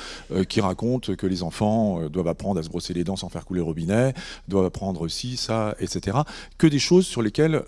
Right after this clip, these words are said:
euh, enfin, que on leur met une pression, euh, il faut qu'ils fassent attention, mais le problème, en faisant ça,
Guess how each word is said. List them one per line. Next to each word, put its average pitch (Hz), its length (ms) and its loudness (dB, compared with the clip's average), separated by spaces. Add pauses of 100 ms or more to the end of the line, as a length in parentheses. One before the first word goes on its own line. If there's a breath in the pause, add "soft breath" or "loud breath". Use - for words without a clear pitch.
euh, 90 420 -2 (380)
enfin, - 140 -4
que - 100 -12 (360)
on 98 120 -2
leur 95 100 4
met 131 100 6
une 135 120 2
pression, 117 480 2 (500 soft breath)
euh, 92 160 0
il 101 80 0
faut 117 140 -2
qu'ils 113 100 -8
fassent 110 160 2
attention, 139 480 2 (140)
mais 120 260 4
le 98 140 -2
problème, 170 420 2
en - 80 -8
faisant 95 260 -2
ça, 185 220 4